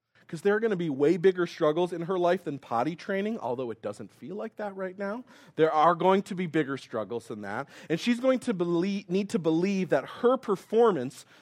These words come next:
does not affect her standing with God. And right now,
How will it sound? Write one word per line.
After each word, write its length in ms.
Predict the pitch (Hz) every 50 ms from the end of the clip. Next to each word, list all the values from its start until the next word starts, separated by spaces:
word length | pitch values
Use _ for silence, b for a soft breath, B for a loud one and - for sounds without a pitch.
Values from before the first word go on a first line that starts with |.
| B B
does 200 | 190 196 175 151
not 440 | 160 156 165 185 190 220 240 - - -
affect 500 | 165 - - - 214 190 170 _ - -
her 180 | - 147 127
standing 640 | - - - - 156 156 156 139 117 98 87 85 85 _ -
with 160 | 104 - _
God. 340 | - 92 87 95 101 - _ _ _ _ _ _ _ _ _ _ _ _ _ _ _ _ _ _ _ _ _ _ _ _ _ _ _ _ _ _ _ b b b b b b
And 140 | b 113 135
right 180 | 156 165 180 185
now, 320 | 190 180 196 202 208 202